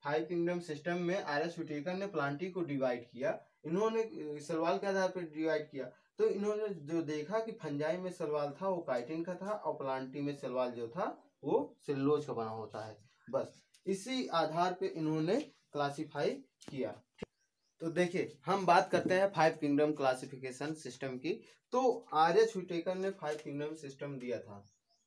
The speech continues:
फाइव किंगडम सिस्टम of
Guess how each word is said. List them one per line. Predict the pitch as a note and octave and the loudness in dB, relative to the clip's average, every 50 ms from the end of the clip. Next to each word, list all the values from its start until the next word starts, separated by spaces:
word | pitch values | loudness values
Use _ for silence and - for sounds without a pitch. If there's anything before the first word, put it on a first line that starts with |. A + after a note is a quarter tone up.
| - _ _ _ _ _ _ _ _ _ _ - - _ _ _ - | -20 _ _ _ _ _ _ _ _ _ _ -20 -20 _ _ _ -20
फाइव | - - A2+ A2+ A#2 A#2+ B2+ D3+ E3+ E3 _ _ _ _ _ _ _ _ _ _ _ _ _ _ _ _ _ _ _ - _ _ _ G3+ - - _ - _ _ _ - - _ _ - - _ _ _ _ _ _ _ _ _ _ _ _ _ _ _ _ _ _ _ _ _ _ _ _ _ _ _ _ _ _ _ _ - _ _ _ _ _ _ _ - _ | -18 -14 -12 -8 -6 -6 -6 -6 -8 -12 _ _ _ _ _ _ _ _ _ _ _ _ _ _ _ _ _ _ _ -20 _ _ _ -20 -20 -20 _ -20 _ _ _ -20 -20 _ _ -20 -20 _ _ _ _ _ _ _ _ _ _ _ _ _ _ _ _ _ _ _ _ _ _ _ _ _ _ _ _ _ _ _ _ -20 _ _ _ _ _ _ _ -20 _
किंगडम | - B2+ A#2+ A#2 A#2 A#2 A#2 C3+ D#3 F3 - - _ _ _ _ _ _ _ _ _ _ _ - - _ _ _ _ _ _ _ _ _ _ _ _ _ _ _ _ _ _ _ _ _ - | -10 -10 -8 -8 -8 -8 -8 -10 -10 -10 -14 -18 _ _ _ _ _ _ _ _ _ _ _ -20 -20 _ _ _ _ _ _ _ _ _ _ _ _ _ _ _ _ _ _ _ _ _ -20
सिस्टम | - - C3 A#2+ A#2+ - - - C#3+ C3+ D3 E3 - - _ _ _ - - - - - _ _ _ _ _ _ _ _ _ _ _ _ _ _ _ _ _ _ _ _ - - | -16 -12 -12 -12 -12 -14 -16 -12 -10 -10 -10 -12 -14 -16 _ _ _ -20 -20 -20 -20 -20 _ _ _ _ _ _ _ _ _ _ _ _ _ _ _ _ _ _ _ _ -16 -12
of | - B2+ C3 D3+ E3 | -8 -4 -4 -4 -4